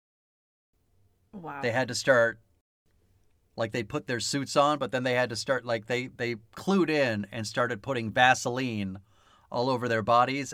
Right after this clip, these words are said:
Speaker 2: and their hair before they <laughs> got under the water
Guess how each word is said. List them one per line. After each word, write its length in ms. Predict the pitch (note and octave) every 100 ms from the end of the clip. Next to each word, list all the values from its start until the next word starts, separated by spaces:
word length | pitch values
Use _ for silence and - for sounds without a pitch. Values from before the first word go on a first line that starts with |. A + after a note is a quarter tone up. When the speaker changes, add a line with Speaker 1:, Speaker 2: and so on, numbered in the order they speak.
| -
Speaker 2:
and 260 | B2 A#2+ A#2+
their 140 | A#2
hair 420 | G2 A2+ G#2+ F#2+
before 400 | F#2+ G#2 F#2+ A#2+
they 120 | A2 A2+
<laughs> 0 |
got 220 | C3 D#3+
under 220 | A#2+ G#2
the 100 | G#2
water 420 | G2 G2 F#2 -